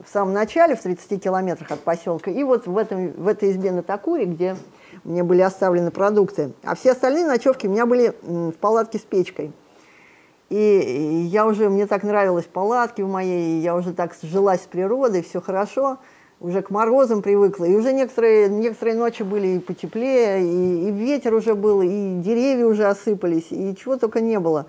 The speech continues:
И тут, э, я понимаю, что уже я иду даже быстрее, и мне впереди предстоит перевал, и я прям радуюсь, что мне надо еще идти, и впереди еще будет избушка как раз вот эта в восемнадцати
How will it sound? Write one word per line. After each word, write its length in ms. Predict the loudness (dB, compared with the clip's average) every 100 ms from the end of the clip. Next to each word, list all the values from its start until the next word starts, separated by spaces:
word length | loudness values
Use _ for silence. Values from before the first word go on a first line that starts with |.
| -12 -20 -20 -20 _ -20 -20 _ _ _ _ _ _ -12
И 100 | -6
тут, 280 | 2 2 2
э, 1200 | -4 -2 0 0 0 -2 -6 -8 -12 -12 -12 -2
я 160 | 0
понимаю, 400 | 0 0 0 0
что 160 | -2 -2
уже 400 | -2 0 0 2
я 180 | 2 2
иду 140 | 2
даже 240 | 2 2 0
быстрее, 640 | -2 -2 -4 0 2 2
и 40 | 2
мне 160 | -2
впереди 380 | -4 -6 -4 -6
предстоит 520 | -6 -8 -2 -2 -2
перевал, 560 | 0 0 2 2 2 2
и 60 |
я 160 | 0 -2
прям 260 | -2 -4 -2
радуюсь, 440 | 0 0 0 -2
что 220 | -6 -6
мне 220 | -4 -4
надо 260 | -2 -2 -2
еще 360 | -2 -2 -2 -2
идти, 360 | -4 -6 -4
и 20 | -6
впереди 420 | -6 -4 -2 -4
еще 180 | -4 -2
будет 280 | 0 0
избушка 500 | 0 0 0 0 0
как 180 | -2 0
раз 200 | -2 -2
вот 120 | -4
эта 200 | -4 -4
в 60 | -6
восемнадцати 520 | -6 -4 -4 -4 -8